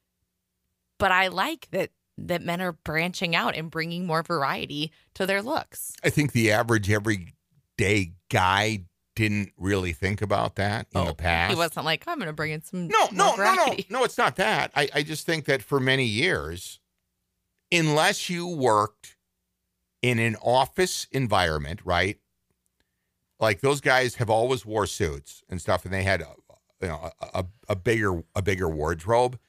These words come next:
Speaker 2: But I think not just corporate America, but I think guys in general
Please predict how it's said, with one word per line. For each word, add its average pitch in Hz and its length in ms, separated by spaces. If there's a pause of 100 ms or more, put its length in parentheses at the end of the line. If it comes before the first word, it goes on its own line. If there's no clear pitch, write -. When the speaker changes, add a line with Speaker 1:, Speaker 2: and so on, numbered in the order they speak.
(340)
Speaker 2:
But 117 100
I 208 140
think 175 480
not 147 420
just 156 580
corporate 131 440
America, 92 600 (600)
but 113 200
I 226 180
think 143 420
guys 151 520
in 104 340
general 87 680